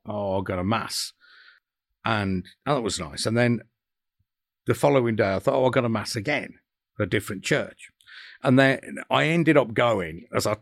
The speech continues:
on my travels, Manchester, London, you know, if in doubt, keep moving. You know, I was just a bit all over the place. But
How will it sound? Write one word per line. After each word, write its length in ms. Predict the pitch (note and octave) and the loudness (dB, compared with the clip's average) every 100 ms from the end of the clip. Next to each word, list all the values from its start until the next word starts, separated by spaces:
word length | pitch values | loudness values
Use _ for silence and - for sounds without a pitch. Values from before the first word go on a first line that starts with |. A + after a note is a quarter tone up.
| _ _ B2 A2 | _ _ -10 -2
on 180 | A2 A2 | 0 2
my 100 | - | 2
travels, 460 | - G2+ F2+ E2+ | 0 0 -2 -4
Manchester, 580 | G2+ A2+ - - - G#2+ | -2 0 -2 -6 -4 -4
London, 680 | G2 A2 G#2 F2+ F#2 F2+ E2+ _ _ - | 0 0 0 -4 -6 -8 -12 _ _ -10
you 100 | F#2+ | -8
know, 140 | D#2+ A2+ | -6 -4
if 160 | - | -2
in 140 | A2+ G2 | -2 -2
doubt, 320 | G2 F#2 - - | -2 -6 -10 -6
keep 220 | A2+ G#2+ | -6 -2
moving. 440 | G2 F#2+ E2 E2+ F#2 | -2 -2 -4 -8 -6
You 100 | F2+ | -6
know, 160 | E2 | -4
I 40 | F2 | -6
was 100 | - | -6
just 380 | - - - | -6 -8 -8
a 40 | G#2+ | -6
bit 160 | A#2 | -4
all 220 | A2+ G2 G2 | -2 -2 -2
over 160 | F#2 | -4
the 80 | F#2+ | -6
place. 240 | - F2 | -8 -10
But 180 | - A2+ | -8 -8